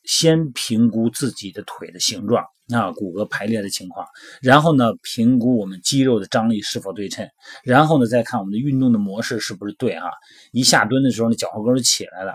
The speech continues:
一下蹲的时候呢，整个那个外侧足弓全翘起来了。你看我在线上评估的时候看到好多这种情况啊，这样的话呢，知道这个道理以后，校正起来呢，其实并不难，只是我们对这个骨骼的结构，还有这个一些评估这个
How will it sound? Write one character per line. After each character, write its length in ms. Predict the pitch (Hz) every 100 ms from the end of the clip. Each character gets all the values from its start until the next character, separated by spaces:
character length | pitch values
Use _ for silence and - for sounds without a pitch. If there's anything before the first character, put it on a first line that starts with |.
| -
一 100 | 120
下 200 | 139 120
蹲 160 | 117 135
的 80 |
时 180 | 117 110
候 120 | 113
呢， 80 | 110
整 160 | - 87
个 120 | 107
那 100 | 101
个 320 | 95 90 87 - - 127
外 100 | 127
侧 120 | 110
足 140 | 95 104
弓 100 | 107
全 180 | 98
翘 200 | 120 170
起 120 | - -
来 80 |
了。 100 | - - _ - - -
你 100 | 120
看 140 | 101 95
我 60 |
在 80 | 95
线 160 | - 110
上 120 | 101
评 200 | 110 104
估 100 | 104
的 60 |
时 40 | 98
候 80 | 90
看 140 | - 107
到 60 |
好 120 | - -
多 120 | 107
这 100 | 110
种 100 | 98
情 180 | - 104
况 140 | - - _ _ _ -
啊， 160 | 90
这 100 | -
样 80 | 98
的 60 | 92
话 140 | 95
呢， 180 | 92 85 85
知 100 | 127
道 100 | 127
这 100 | 117
个 80 | 110
道 120 | 120
理 140 | 92 101
以 80 |
后， 200 | 104 127 - _ - -
校 260 | - 180 131
正 180 | 190 131
起 120 | 101
来 160 | 85
呢， 100 | 85 80
其 160 | -
实 80 | 110
并 180 | 107 95
不 140 | 110
难， 100 | 90 78 78 _ _
只 120 | -
是 140 | 104 131
我 100 | 87
们 140 | 98 -
对 140 | 127
这 80 | 110
个 120 | 92
骨 220 | - 90 82
骼 140 | 107
的 100 | 113
结 220 | - 98
构， 240 | 123 139 - - - -
还 140 | -
有 140 | 135 104
这 120 | 110
个 400 | 98 90 87 87
一 140 | 98
些 160 | 104 117
评 240 | - 113 123
估 140 | 147
这 100 | 123
个 240 | 98 95